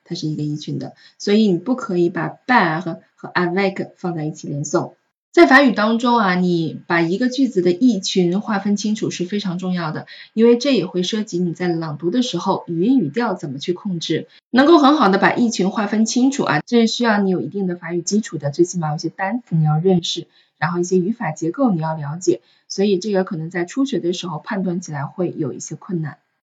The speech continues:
因此我们说法语的朗读不仅仅是在法语起步阶段，它实际上是贯穿在整个法语的学习过程当中。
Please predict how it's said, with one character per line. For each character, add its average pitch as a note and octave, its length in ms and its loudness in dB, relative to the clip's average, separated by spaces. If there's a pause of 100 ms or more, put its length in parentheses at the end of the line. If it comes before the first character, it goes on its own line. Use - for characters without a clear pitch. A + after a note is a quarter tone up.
(240)
因 C#4+ 140 4
此 D4+ 120 4
我 C4 60 6
们 F#3+ 140 4
说 B3 200 2
法 G3+ 220 -2
语 A#3+ 80 4
的 G#3+ 140 0
朗 E3 280 0
读 E3+ 160 2
不 C4 140 -2
仅 G#3 240 0
仅 F3 180 -2
是 F#3 200 -4
在 F3 180 -2
法 E3 180 -6
语 F3+ 140 0
起 - 240 -4
步 G3+ 160 -4
阶 F#3+ 160 0
段， G3 260 -2 (200)
它 A3+ 160 2
实 A3 200 0
际 A#3+ 140 2
上 F#3+ 220 -2
是 F3 120 -4
贯 A3+ 240 -2
穿 B3+ 360 2
在 D#3+ 240 0
整 D3 340 -4
个 E4+ 220 4
法 E3 260 -4
语 F#3+ 220 0
的 E3 120 -2
学 E3 180 -2
习 F3+ 140 2
过 F3 160 -2
程 E3 160 -4
当 D#3 200 -4
中。 D#3 240 -4